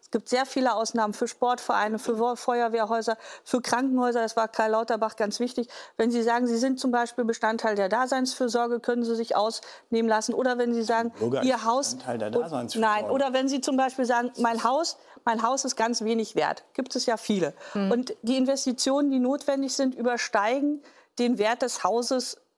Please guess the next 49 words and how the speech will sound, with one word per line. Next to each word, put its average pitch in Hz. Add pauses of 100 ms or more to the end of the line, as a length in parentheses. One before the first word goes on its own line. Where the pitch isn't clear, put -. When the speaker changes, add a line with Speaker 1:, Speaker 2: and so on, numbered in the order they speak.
(120)
Speaker 1:
um 233 (380)
ein, 220
oder 240
sind 240
nicht 277
in 233
einem 233
sinnvollen 233
Verhältnis 220
zum 208
Wert 190
des 196
Hauses. 160 (280)
Dann 214
kriegen 277
Sie 247
auch 254
eine 269
Ausnahmegenehmigung, 247
dann 240
könnten 277
Sie 247
sich 233
auch 226
eine 240
neue 220
Gasheizung 208
einbauen. 214 (300)
Sie 226
werden 226
das 277
aber 233
mutmaßlich 240
nicht 233
machen, 247
weil 226
das 233
sehr 240
teuer 339
für 233
Sie 190
sein 180
wird, 254 (260)
sondern 226
Sie 214
werden 220
die 196
Förderung 294
nehmen, 285